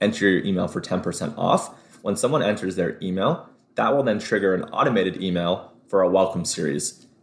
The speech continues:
If someone is on your list and they add something to their cart and they don't,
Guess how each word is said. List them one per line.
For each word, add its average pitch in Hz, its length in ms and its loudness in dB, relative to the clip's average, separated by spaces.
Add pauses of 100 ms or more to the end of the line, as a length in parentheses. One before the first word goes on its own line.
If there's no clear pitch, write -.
(120)
If - 100 -12
someone 120 400 0
is 98 120 -2
on 98 180 0
your 90 120 0
list 110 500 -2
and 95 100 -2
they - 40 0
add 92 220 -2
something 92 320 -4
to - 120 -10
their 82 180 -2
cart - 680 -2
and 98 140 0
they 92 100 4
don't, 92 460 2